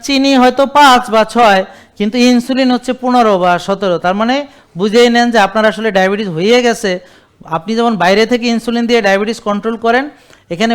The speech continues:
বডি ভিতর থেকে ইনসুলিন দিয়ে আপনাকে ডায়াবেটিস নিয়ন্ত্রণ করছে। তার ফলে আপনার ইনসুলিন বেড়ে গেছে। তাহলে ডায়াবেটিস বা রক্তের গ্লুকোজ বেড়ে যাওয়া যেমন একটা রোগ, ইনসুলিন বেড়ে যাওয়া বা হাইপার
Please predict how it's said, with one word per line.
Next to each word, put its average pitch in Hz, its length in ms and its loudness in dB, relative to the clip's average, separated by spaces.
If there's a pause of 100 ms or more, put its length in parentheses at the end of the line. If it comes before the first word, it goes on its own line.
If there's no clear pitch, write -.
(120)
বডি 214 240 2 (120)
ভিতর 220 220 0 (120)
থেকে 269 140 0 (100)
ইনসুলিন 220 340 -2 (100)
দিয়ে 190 140 0 (140)
আপনাকে 170 340 -8
ডায়াবেটিস 156 400 -4
নিয়ন্ত্রণ 135 340 -10 (100)
করছে। - 260 -20 (960)
তার 185 180 0
ফলে 254 160 0 (120)
আপনার 233 200 -2 (120)
ইনসুলিন 247 380 -2 (140)
বেড়ে 196 260 2
গেছে। 143 240 -8 (580)
তাহলে 185 220 -2
ডায়াবেটিস 220 480 0 (260)
বা 180 140 2 (1040)
রক্তের 196 500 0
গ্লুকোজ 240 300 0 (100)
বেড়ে 202 200 2
যাওয়া 247 240 4
যেমন 247 280 0
একটা 240 220 0 (120)
রোগ, 196 280 2 (640)
ইনসুলিন 247 520 -2 (100)
বেড়ে 214 260 4
যাওয়া 202 220 2
বা 196 200 2
হাইপার 202 360 0